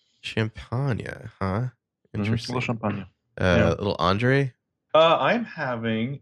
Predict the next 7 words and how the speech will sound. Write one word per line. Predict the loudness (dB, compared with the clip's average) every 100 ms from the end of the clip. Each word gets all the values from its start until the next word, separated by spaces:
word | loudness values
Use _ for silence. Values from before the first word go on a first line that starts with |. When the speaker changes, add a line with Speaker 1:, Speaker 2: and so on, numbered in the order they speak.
| -2
Speaker 2:
a | 2 2 2 0 0 0 -2
Piper | -4 -4 0
Sonoma. | 0 2 2 2 -2 -8 _ _ _ _ _ -10
Speaker 1:
Piper | -4 -4 -4 -8
Sonoma. | -8 -8 -6 -4 -4 -4 -8 -14 _ -8
Hmm, | -8 -10 -14 -12
okay. | -10 -10